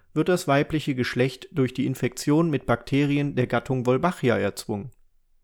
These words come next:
Beim Menschen enthält das Y-Chromosom die männlich bestimmenden Gene.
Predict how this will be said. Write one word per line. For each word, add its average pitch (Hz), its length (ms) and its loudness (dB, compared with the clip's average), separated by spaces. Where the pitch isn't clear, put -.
Beim 135 160 4
Menschen 190 360 0
enthält 143 340 0
das 127 140 0
Y-Chromosom 135 1040 0
die 151 80 4
männlich 190 420 2
bestimmenden 123 560 0
Gene. 120 340 2